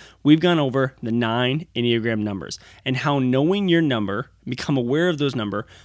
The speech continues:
can help you get back to your true, authentic self. Each number has a dynamic relationship with other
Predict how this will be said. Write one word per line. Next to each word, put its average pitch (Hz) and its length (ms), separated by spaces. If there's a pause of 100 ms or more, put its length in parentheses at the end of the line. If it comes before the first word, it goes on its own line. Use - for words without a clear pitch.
can 135 140
help 160 320
you 160 80
get 147 160
back 113 280
to - 100
your 110 100
true, 139 520
authentic 113 640 (120)
self. - 460 (720)
Each 202 260
number 151 400 (220)
has 131 180
a 135 60
dynamic 127 540
relationship 131 600
with 123 200
other 104 340